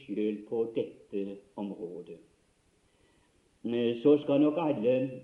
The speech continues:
falske, eh, grunnvoller og støtter, de skal nok falle vekk. Når du leser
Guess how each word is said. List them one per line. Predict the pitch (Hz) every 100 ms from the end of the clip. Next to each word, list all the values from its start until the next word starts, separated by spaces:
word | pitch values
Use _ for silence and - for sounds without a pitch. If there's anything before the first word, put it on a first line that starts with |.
| - -
falske, | 190 165 117 - - - 117 104 - - _ _ _ -
eh, | 127 131 131 127 131 131 135
grunnvoller | 151 202 151 107 107 117 117
og | 123 135 -
støtter, | 196 156 - - 127 107 - - _ -
de | 117 120
skal | - 123 123
nok | 123 -
falle | 120 113 113 113 -
vekk. | 92 87 - - - _ _ _ _ _ _ _ _
Når | 117 131
du | 185
leser | 202 202 202 208